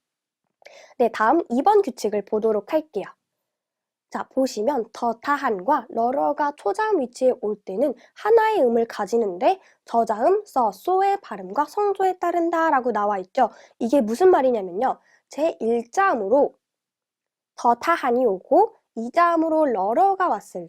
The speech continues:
때 그때는 더 타한과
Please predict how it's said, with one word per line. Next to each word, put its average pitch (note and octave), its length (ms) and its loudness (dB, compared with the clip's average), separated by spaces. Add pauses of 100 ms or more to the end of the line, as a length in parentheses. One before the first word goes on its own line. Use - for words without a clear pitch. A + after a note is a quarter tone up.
(100)
때 C#4+ 280 0 (220)
그때는 E4+ 640 -2 (1120)
더 B3+ 160 -2 (100)
타한과 B3+ 680 -2